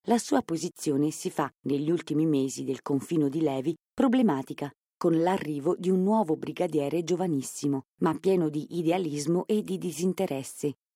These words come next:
Si sentiva davvero il protettore della vedova e dell'orfano e non tardò ad accorgersi di essere capitato in una miserabile tana di lupi e di volpi.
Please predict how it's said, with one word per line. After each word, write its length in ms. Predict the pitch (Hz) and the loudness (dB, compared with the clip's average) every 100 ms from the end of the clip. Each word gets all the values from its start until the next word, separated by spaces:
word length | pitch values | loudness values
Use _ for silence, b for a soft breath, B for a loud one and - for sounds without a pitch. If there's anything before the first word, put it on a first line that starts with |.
| _ _ _ | _ _ _
Si 260 | - 175 | -6 -4
sentiva 540 | 156 160 151 190 151 143 | -2 -2 -2 0 0 0
davvero 500 | 156 160 175 143 139 | 0 2 4 4 0
il 140 | 131 | -2
protettore 560 | 156 151 151 165 160 147 | -2 -2 -2 0 2 4
della 240 | 143 143 | 2 0
vedova 380 | 139 151 147 147 | 0 2 2 2
e 100 | 139 | 0
dell'orfano 720 | 143 143 139 139 - 139 139 _ _ _ | 0 0 0 -2 -4 -2 -4 _ _ _
e 140 | 202 | 4
non 220 | 202 202 | 6 4
tardò 420 | 190 190 175 139 - | 2 0 2 0 -2
ad 160 | 147 147 | -6 -4
accorgersi 760 | 151 - 139 131 147 - 185 - | -4 -2 -2 0 -4 -2 -4 -4
di 140 | 170 | 2
essere 460 | 226 214 - 147 147 | 4 4 -2 -2 -2
capitato 680 | - 143 180 151 139 175 165 - | -4 -6 -2 -2 0 -2 -2 4
in 80 | 214 | 6
una 180 | 226 190 | 6 4
miserabile 760 | 196 180 220 214 156 156 208 | 2 2 2 2 0 -2 -2
tana 320 | - 143 165 | -2 0 -2
di 160 | 160 185 | -2 -2
lupi 380 | 165 - 170 220 | -2 -2 0 2
e 60 | |
di 120 | 175 | 2
volpi. 480 | 202 131 123 - 135 | -2 -4 -8 -8 -8